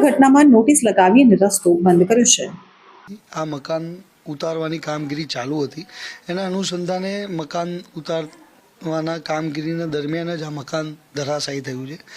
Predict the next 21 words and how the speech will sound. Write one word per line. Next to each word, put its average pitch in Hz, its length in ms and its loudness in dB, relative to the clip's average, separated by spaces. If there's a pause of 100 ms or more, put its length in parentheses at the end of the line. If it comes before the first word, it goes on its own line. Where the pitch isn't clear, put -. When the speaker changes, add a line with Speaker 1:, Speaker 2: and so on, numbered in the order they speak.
(300)
Speaker 2:
આગામી 190 420 -6
પણ 196 220 -10
કોર્પોરેશને 175 640 -6 (300)
આની 165 340 -4
નોટિસ 143 320 -6
આપેલી 147 400 -8
છે 190 140 -10 (520)
અને 170 220 -4 (380)
આની 175 280 -6
કાર્યવાહી 175 540 -4
ચાલુ 175 240 -4
હતી 190 220 -8
અને 196 140 -8
મકાન 180 280 -8
માલિકોએ 175 400 -6
આ 180 160 -4 (220)
કામ 170 200 -4 (340)
ઉતારવાની 165 560 -6
કામગીરી 160 440 -6 (240)
ચાલુ 190 340 -6
હતી 135 260 -6